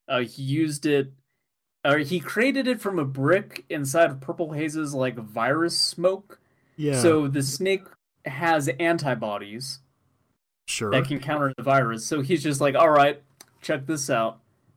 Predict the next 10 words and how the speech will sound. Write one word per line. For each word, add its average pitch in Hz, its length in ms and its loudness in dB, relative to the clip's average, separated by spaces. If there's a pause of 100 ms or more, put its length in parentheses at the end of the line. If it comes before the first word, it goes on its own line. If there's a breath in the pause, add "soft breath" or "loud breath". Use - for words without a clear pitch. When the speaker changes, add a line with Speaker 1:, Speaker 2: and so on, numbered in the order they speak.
(140)
Speaker 1:
Gonna 139 160 2
crack 139 380 2
this 135 180 -2
snake 147 420 -2
open 120 300 -4
and 110 120 -8
drink 131 260 -4
its - 180 -14
blood." 110 760 -6 (720)
Speaker 2:
Also, 160 560 -2